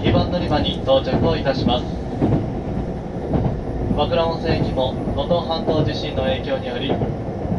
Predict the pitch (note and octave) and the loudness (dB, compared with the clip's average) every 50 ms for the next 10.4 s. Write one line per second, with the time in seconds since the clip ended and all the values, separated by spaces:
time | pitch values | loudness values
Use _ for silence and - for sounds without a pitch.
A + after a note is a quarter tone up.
0 | - - - - - D#3+ D#3+ D#3+ D#3+ D#3 F3+ F3+ - - - - - E3+ E3+ - | -2 -4 -6 -4 -2 -2 -2 -2 -2 0 0 0 0 2 0 0 0 0 -2 -2
1 | - - - C3+ C3+ - - - D3 D3 C#3+ C#3 C#3 C3+ C3+ C#3 C3+ B2 - - | -2 -2 0 0 0 -2 -2 -2 -2 -2 -2 -2 0 0 0 0 2 0 0 0
2 | - - - - - - - D3+ D#3 - - - C4 B3+ B3+ A#3+ - - - - | 0 0 -2 -2 -2 0 0 2 2 2 2 2 2 2 0 0 -2 -2 -4 -4
3 | - - - A#2 - - - - - - - - - - - - - - - - | -4 -2 0 2 4 4 4 2 2 0 0 0 0 2 2 2 2 2 2 0
4 | - - - - - - - - - D3+ D#3 - - E3 - - F3+ F3+ F3+ F#3 | 0 -2 -4 -4 -4 -4 -2 0 0 2 2 2 2 0 0 2 2 4 4 4
5 | F3 - E3+ E3 D#3+ - - - - F3+ F3+ - - D#3 D3 D3+ - D#3 D3 C#3+ | 4 4 4 4 4 2 0 0 2 2 2 2 2 2 2 2 2 2 2 2
6 | C#3+ - B2+ B2+ B2 - - - - - - - - - - C#3 C#3 C#3+ D3 C#3+ | 0 0 0 0 0 0 0 -2 0 0 2 2 2 2 2 2 2 2 2 2
7 | C#3 C#3+ D#3+ E3+ E3 E3 - - - D3+ - - E3+ E3+ D#3+ D3+ D3 C#3 C#3 D#3+ | 2 4 4 4 4 4 4 4 4 4 4 4 2 2 2 2 2 2 4 4
8 | - - - E3+ - - - E3+ E3+ E3 D#3+ D#3 D#3 C#3+ - D#3+ D#3+ - - C#3+ | 2 2 0 0 -2 -2 -2 0 0 0 0 2 2 4 4 4 2 2 2 2
9 | D3 D#3 - E3+ E3+ E3+ - C#3 B2+ - - C3+ C3 B2+ B2+ - B2+ B2+ B2 B2 | 2 2 2 2 2 2 2 2 0 0 2 2 2 2 0 -2 -4 -2 0 2
10 | B2 B2 A#2+ A#2 B2+ B2+ - | 2 4 4 4 4 2 2